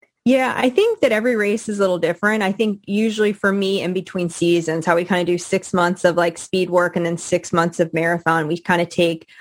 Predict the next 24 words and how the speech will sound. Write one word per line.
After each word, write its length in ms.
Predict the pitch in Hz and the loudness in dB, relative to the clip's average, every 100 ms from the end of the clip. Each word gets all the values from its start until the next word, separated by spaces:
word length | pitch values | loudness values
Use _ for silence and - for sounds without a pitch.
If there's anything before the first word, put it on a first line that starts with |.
| - | -4
a 80 | |
few 240 | 175 196 185 | -2 2 0
weeks 260 | 175 165 | 0 0
off 280 | 147 160 170 - | 0 2 0 -2
after 400 | 160 165 - 165 | -2 -2 0 0
that. 400 | 165 165 170 170 | 2 2 2 0
And 220 | 185 180 | -2 0
usually 280 | 190 190 185 | 0 0 -2
it's 180 | 180 - | -4 -2
one 180 | 185 180 | -2 0
week 160 | 180 | -2
completely 440 | 180 196 285 247 262 | -2 -2 0 2 2
off 360 | 233 220 226 | 2 0 -2
and 100 | 214 | -2
then 140 | 185 185 | -2 0
one 180 | 180 175 | -2 -2
week 200 | 185 - | -4 -2
running 440 | 175 180 180 175 - | 0 0 -2 -4 -6
if 140 | 160 | -2
I 100 | 165 | 0
feel 260 | 165 190 180 | 2 2 2
like 280 | 170 175 196 | 0 0 0
it, 180 | 190 | 0
which 280 | 165 160 - | 0 -4 -8